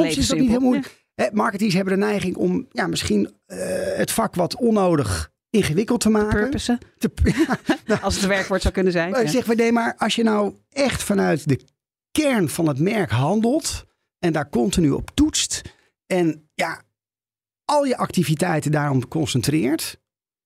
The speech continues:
Speaker 2: ja, dan krijg je hele mooie resultaten.
Speaker 1: Nummer acht.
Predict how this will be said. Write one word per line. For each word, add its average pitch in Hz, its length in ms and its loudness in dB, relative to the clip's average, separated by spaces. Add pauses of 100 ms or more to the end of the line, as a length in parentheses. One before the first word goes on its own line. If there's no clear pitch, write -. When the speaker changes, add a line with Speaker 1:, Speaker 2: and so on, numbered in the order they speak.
(260)
Speaker 2:
ja, - 200 -8
dan 120 160 0
krijg 110 220 -2
je 107 60 0
hele 98 140 2
mooie 90 220 0
resultaten. - 600 -12 (720)
Speaker 1:
Nummer 139 260 2
acht. - 420 -12